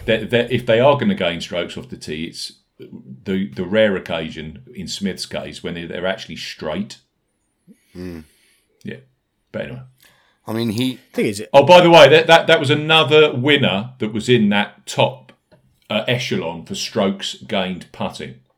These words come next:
Speaker 3: Mm.
Speaker 1: prior to a major. That now goes all the way back still to Phil Mickelson, P G A Championship. So, yeah, Scotty Scheffler, uh-uh.
Speaker 3: Go on, Barry.
Speaker 2: I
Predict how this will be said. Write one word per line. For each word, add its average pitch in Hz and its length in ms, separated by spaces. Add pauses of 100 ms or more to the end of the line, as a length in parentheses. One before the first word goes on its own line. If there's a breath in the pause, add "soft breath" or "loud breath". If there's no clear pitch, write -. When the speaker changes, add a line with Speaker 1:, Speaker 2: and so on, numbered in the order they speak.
(320)
Speaker 3:
Mm. 85 260 (340)
Speaker 1:
prior 90 240
to - 140
a 87 60
major. 85 400
That 127 340
now 117 240
goes 104 300
all 117 180
the 107 60
way 107 160
back 98 280
still 101 300
to - 140
Phil 92 200
Mickelson, 87 520 (420)
P 87 160
G - 100
A 80 120
Championship. - 600 (840 soft breath)
So, 95 140
yeah, 87 320 (400)
Scotty 92 320
Scheffler, - 580
uh-uh. 78 460 (3250 loud breath)
Speaker 3:
Go 135 120
on, 120 60
Barry. 113 280 (880 loud breath)
Speaker 2:
I 107 100